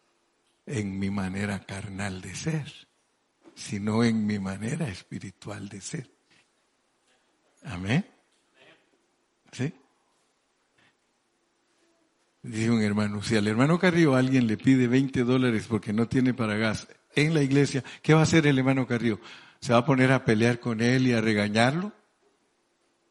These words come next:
¿Qué voy a hacer? Se lo doy". Algunos hasta me critican y dicen, "Voy a ver si me lo da a mí, pues, si ya se lo he dado veinte veces, ¿cómo ahora, ahora, ahora no?".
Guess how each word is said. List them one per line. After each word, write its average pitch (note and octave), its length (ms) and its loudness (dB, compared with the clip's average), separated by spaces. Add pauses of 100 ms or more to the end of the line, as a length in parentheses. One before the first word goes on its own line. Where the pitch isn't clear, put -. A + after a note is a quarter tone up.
(200)
¿Qué C#3 120 2
voy D3+ 160 6
a C#3+ 60 4
hacer? - 380 0 (2750)
Se - 160 -12
lo G#3+ 180 2
doy". C4 840 2 (1900)
Algunos A#2 460 2
hasta G#2+ 220 -2
me F#2+ 160 -4
critican G#2 380 -8
y A2 40 -6
dicen, G#2+ 200 -12 (340)
"Voy F#2+ 160 -6
a F2+ 80 -4
ver F#2 180 -2
si - 160 -2
me F#2 140 -8
lo F#2 160 -10
da F2+ 140 -8
a F#2+ 40 -10
mí, G2 180 -8
pues, - 300 -10 (400)
si A#2 140 2
ya A#2+ 140 6
se B2+ 120 2
lo C3 160 4
he B2+ 60 4
dado C#3 280 4
veinte C#3+ 340 2
veces, D#3+ 300 2
¿cómo C#3 300 0
ahora, A#2+ 300 2
ahora, C#3 260 2 (200)
ahora A#2+ 240 6
no?". A3 260 12